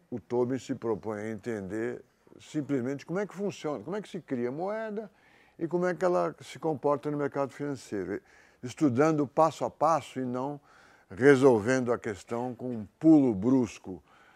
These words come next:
Chove dinheiro, as pessoas se sentem mais ricas e saem comprando, que seria um argumento a favor da teoria quantitativa da moeda, um argumento precário, mas que era usado no debate entre Friedman e Tobin.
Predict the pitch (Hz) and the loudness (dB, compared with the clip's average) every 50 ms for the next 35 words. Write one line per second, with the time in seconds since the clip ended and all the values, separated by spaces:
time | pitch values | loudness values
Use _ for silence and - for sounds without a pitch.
0 | _ _ _ - - - 123 135 143 135 127 117 123 104 113 113 110 110 123 131 | _ _ _ -18 -8 -2 0 2 2 2 2 0 -2 -4 -4 -6 -4 -2 0 0
1 | 127 123 117 120 110 - - 117 110 101 - - 120 117 95 - - - - - | 0 0 -2 -6 -10 -12 -12 -12 -12 -12 -12 -10 -10 -10 -10 -12 -18 -16 -12 -10
2 | 120 117 95 - 113 107 104 104 101 87 - 107 117 107 - - 113 101 98 92 | -10 -10 -8 -10 -10 -10 -8 -10 -12 -12 -12 -12 -12 -12 -10 -12 -12 -12 -12 -14
3 | - - 107 104 95 - 104 101 90 - 90 101 104 101 95 90 90 - - - | -12 -10 -10 -10 -10 -10 -12 -12 -12 -10 -10 -10 -10 -10 -12 -16 -18 -20 -12 -8
4 | 113 98 101 101 95 95 _ _ _ _ _ _ _ - _ - 95 110 110 104 | -6 -6 -6 -6 -8 -10 _ _ _ _ _ _ _ -20 _ -14 -10 -8 -8 -8
5 | 95 92 95 90 98 101 101 98 - _ - 101 95 87 85 90 92 95 95 - | -8 -10 -10 -10 -10 -10 -12 -14 -16 _ -12 -10 -10 -10 -12 -12 -14 -16 -18 -14
6 | - 107 98 85 90 107 110 107 95 92 104 90 - 101 98 95 98 95 90 - | -10 -8 -8 -6 -4 -4 -4 -4 -4 -6 -10 -12 -10 -10 -10 -8 -8 -10 -10 -12
7 | 98 95 90 82 90 87 80 95 98 92 92 98 95 98 104 110 107 101 101 - | -16 -16 -14 -14 -14 -14 -12 -12 -12 -12 -12 -14 -14 -14 -12 -10 -10 -10 -12 -14
8 | _ _ - - - _ _ - 147 143 131 143 143 143 127 - - - 151 131 | _ _ -20 -20 -20 _ _ 0 2 4 4 6 4 4 2 0 0 2 2 2
9 | - - - 156 180 190 165 131 107 95 95 - _ - - - - - _ _ | 2 4 4 4 6 6 4 2 -2 -4 -8 -10 _ -20 -20 -20 -20 -20 _ _
10 | 135 143 156 151 - - 175 175 180 175 180 160 123 110 127 120 123 127 127 131 | -8 -8 -8 -8 -6 -2 0 0 2 0 0 -4 -4 -4 -2 -2 -2 -2 -4 -6
11 | 135 131 131 127 127 123 117 113 101 92 107 107 107 101 - - 113 107 101 113 | -8 -8 -8 -8 -8 -6 -6 -6 -6 -6 -6 -8 -8 -10 -12 -14 -14 -14 -12 -12
12 | 110 101 87 - - 120 110 98 110 113 117 113 - - 92 92 78 76 | -14 -14 -14 -10 -10 -10 -8 -8 -10 -10 -12 -14 -14 -16 -16 -16 -16 -18